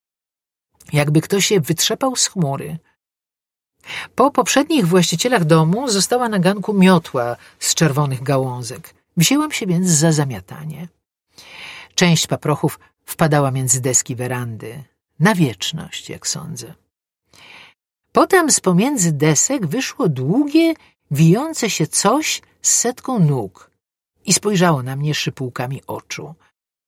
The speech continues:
Starałam się nie okazać obrzydzenia. Może ono też się mnie brzydziło?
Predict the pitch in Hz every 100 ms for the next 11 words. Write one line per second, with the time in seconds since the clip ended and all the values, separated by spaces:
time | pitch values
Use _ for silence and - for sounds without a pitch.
0 | _ - - 127 160 262 - 294 180 165
1 | - 123 185 - 233 269 302 262 170 135
2 | 113 175 _ _ _ _ _ _ _ 135
3 | 120 - 135 127 190 - - 254 214 160
4 | 151 143 120 131